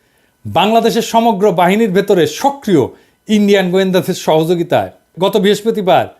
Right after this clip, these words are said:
উনি পালায় গেছেন। প্রধান উপদেষ্টা মোহাম্মদ ইউনূসকে নি-, কিছু না জানায় ওয়াকারুজ্জামান ঢাকায় এনে সেনানিবাসে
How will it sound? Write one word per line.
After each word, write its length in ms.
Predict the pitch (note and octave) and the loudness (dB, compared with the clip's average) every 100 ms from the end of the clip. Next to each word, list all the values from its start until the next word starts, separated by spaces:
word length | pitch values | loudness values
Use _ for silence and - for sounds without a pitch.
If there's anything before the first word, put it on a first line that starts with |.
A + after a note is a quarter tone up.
| _ _ F#3 | _ _ -2
উনি 140 | F#3 | 0
পালায় 280 | A3 A3 D#3+ | 2 2 2
গেছেন। 340 | C3 - F#2+ - _ _ | -2 -4 -8 -12 _ _
প্রধান 280 | - A3+ B3 | -2 2 2
উপদেষ্টা 400 | C4 B3 A#3 B3 | 0 0 0 0
মোহাম্মদ 300 | G#3+ G#3+ A3+ | 0 0 -2
ইউনূসকে 560 | G#3+ G#3+ G#3+ G#3+ - A#3 | -4 -6 -6 -6 -2 -2
নি-, 160 | G#3+ | -2
কিছু 240 | - A3 A3 | -2 -2 0
না 180 | A#3+ B3+ | 0 2
জানায় 320 | G#3+ C3+ F#2+ _ _ _ - | 0 -2 -8 _ _ _ 0
ওয়াকারুজ্জামান 800 | G#3 A3 A3+ A3+ G3 A3+ B3+ C#4 _ _ _ _ D3+ | 2 4 2 2 2 2 0 -4 _ _ _ _ -6
ঢাকায় 320 | F#3 G#3 G3+ | -2 0 0
এনে 340 | - G3 A3 | 0 -2 -2
সেনানিবাসে 720 | B3 A3+ G3+ F#3+ F#3+ G#3 A#3 | -2 -2 -2 0 2 2 2